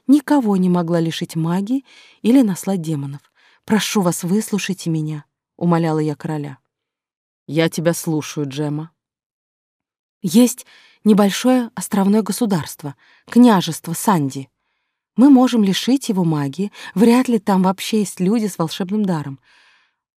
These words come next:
В любом случае, мы можем предложить таким людям переехать в любое другое государство и потом поселить Саманту там, охраняя, чтобы она не сбежала из княжества». «Столько хлопот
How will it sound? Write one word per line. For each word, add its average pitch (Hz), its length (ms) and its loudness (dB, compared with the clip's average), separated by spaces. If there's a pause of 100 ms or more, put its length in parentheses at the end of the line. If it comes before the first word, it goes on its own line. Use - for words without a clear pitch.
(380)
В 165 80 0
любом 214 240 6
случае, 196 600 0 (1080)
мы 196 160 2
можем 196 340 4
предложить 185 440 0
таким 180 300 0
людям 208 360 2 (300)
переехать 180 540 2
в - 80 -20
любое 175 340 0
другое 226 320 2
государство 143 720 -10 (540)
и 185 80 -4
потом 240 300 2
поселить 208 380 -4
Саманту 233 520 -2
там, 175 320 -2 (320)
охраняя, 240 520 2
чтобы 190 280 -2
она 220 120 2
не 240 120 2
сбежала 262 440 2
из 220 100 -4
княжества». 156 680 -4 (960)
«Столько 190 600 0
хлопот 160 720 -2